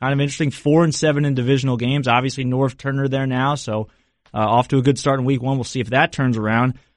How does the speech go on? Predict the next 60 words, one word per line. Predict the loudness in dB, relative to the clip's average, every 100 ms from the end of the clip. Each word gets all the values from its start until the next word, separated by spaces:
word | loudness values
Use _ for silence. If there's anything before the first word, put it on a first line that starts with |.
| -2
On | 2
the | 4
other | 4 2
side | 2 2 2
for | -2
the | -4
Falcons, | 2 2 2 -4
coming | -4 -4 -2
off | 0 0 -2 -4
their | 0 0
tough | 0 -2 2
loss | 2 2
in | 0
week | -4 -2
one, | -2 -2 0
Matt | 0 0
Ryan, | -2 0 0 0
nine | 0 2 2
and | 0 0
one | 0 0 0 -4 _ _
in | -2
home | 2 4 4
openers | 2 0 -4 -2
in | -4
his | -4 -6
career. | -10 -6 -4
So | -4 -4 -4 -6 _ _ -8
if | -6
you're | -2
going | 0 2 2
on | 0
historical | 0 2 2 2 0
trends, | -2 -2 0 0
you're | -2
looking | -2 0 -2
towards | -2 -4 -6
the |
Falcons | -2 0 0 -2 -2
in | -2
that | -2
one. | -2 -4 -4 -12 _ _
This | 0 2
one | 2
I | 2
found | 2 2 4
a |
little | 4 6
odd | 6 4
on | 2
Drew | 0 -2
Brees. | 0 -2 -2 -4
Uh, | -6 -8
the | -12
Saints | -4 -2 -2 -4 -8
obviously | -4 -4 -4 -4
looking | -2 -2
for | -4 0
their | 2 2
first | 0 -4 -2
win | -2 0 -2 -4